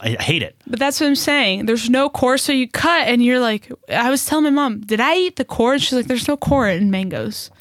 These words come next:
Speaker 1: What?
Speaker 2: I was like, "But in the States," she's like, "Yeah, but that's weird mangoes. That's not real mangoes."
Speaker 1: <laughs>
Speaker 2: And they're ripe. Like, I mean fucking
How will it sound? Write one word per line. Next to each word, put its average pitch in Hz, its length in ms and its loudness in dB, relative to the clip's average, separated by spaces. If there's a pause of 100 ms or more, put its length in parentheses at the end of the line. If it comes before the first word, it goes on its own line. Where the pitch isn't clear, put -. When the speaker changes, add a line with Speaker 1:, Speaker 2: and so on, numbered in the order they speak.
Speaker 1:
What? - 500 -10
Speaker 2:
I - 40 -2
was 262 120 -2
like, 311 220 -6
"But 302 120 0
in 311 140 4
the 320 80 4
States," 320 400 -2
she's 269 200 -2
like, 277 200 -2
"Yeah, 294 140 2
but 269 100 -4
that's 330 280 -2
weird 302 260 2
mangoes. 190 600 -2
That's - 220 -2
not 320 160 2
real 247 200 2
mangoes." 214 500 2 (180)
Speaker 1:
<laughs> - 160 -6
Speaker 2:
And 262 140 4
they're 302 160 4 (260)
ripe. 196 600 0 (240)
Like, 214 180 0
I 262 120 2
mean 294 200 4
fucking 220 920 0